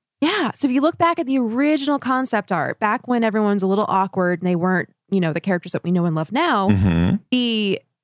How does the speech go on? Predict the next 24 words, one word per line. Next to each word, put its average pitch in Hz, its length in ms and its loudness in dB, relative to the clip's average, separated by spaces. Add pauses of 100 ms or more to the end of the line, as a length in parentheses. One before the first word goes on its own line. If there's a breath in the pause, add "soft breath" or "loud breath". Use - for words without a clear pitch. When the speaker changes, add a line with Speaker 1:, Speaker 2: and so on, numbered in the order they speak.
Speaker 1:
animal 262 300 0
companion 233 600 -2
that 214 140 -6
they 202 80 -2
had 196 180 -2
in 190 80 0
mind 220 380 0
was 247 180 0
a 277 100 -2
polar 262 300 0
bear 208 200 -2
dog, 190 280 0
very, 277 360 0
very 226 180 2
similar 220 360 0
to 196 140 -2
Naga. 185 500 0
And 196 160 0
then 196 140 2
that 190 260 -2
character 190 480 -2
eventually 185 360 -4
moved 170 240 -2
into 180 120 -8